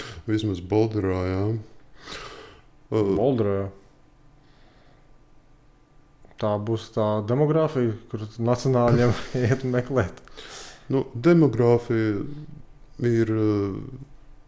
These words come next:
Speaker 1: atrisināma vienkārši izbūvēt daudzstāvu dzīvojamās ēkas un aicināt, eh, cilvēkus atgriezties.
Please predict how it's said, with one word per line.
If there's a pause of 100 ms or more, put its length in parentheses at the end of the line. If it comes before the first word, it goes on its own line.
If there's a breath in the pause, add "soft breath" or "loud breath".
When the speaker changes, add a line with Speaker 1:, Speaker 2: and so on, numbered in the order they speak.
(580)
Speaker 1:
atrisināma
vienkārši (180)
izbūvēt
daudzstāvu
dzīvojamās
ēkas
un
aicināt,
eh,
cilvēkus
atgriezties.